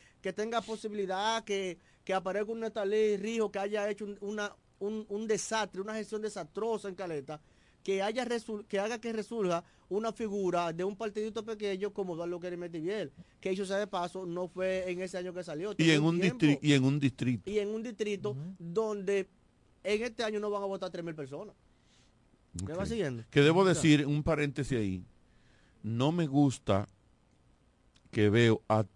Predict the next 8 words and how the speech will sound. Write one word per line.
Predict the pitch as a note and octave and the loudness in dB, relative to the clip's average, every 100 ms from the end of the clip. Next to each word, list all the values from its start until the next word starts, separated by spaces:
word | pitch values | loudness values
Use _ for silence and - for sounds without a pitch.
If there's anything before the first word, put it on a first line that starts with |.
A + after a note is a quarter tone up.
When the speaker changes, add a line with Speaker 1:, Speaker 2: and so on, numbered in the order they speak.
| - | 6
Speaker 2:
todos | C3 E3 E3 F3 E3 - - _ - | 10 10 8 4 2 -6 -14 _ -2
los | G#2+ A2 - - - | 2 2 2 -14 -6
candidatos | - A2 G#2+ G2+ G#2 G2+ A#2 C3 - B2 | 2 2 2 0 0 4 4 2 -2 0
de | A#2+ B2 | 2 2
distrito | B2 B2 - - G#2 E2+ C#2 E2 - _ _ _ _ _ _ _ _ _ _ | 2 -2 -4 0 2 2 -4 -8 -8 _ _ _ _ _ _ _ _ _ _
promoviéndose | G#2+ G#2 G2+ G#2 A2+ C3+ C3+ B2 B2 | 2 2 4 4 4 4 2 -2 2
como | A#2 G#2+ G2+ | 2 4 0
alcaldes | F#2+ - A#2+ C3 B2 C3 | -2 2 2 2 -2 -6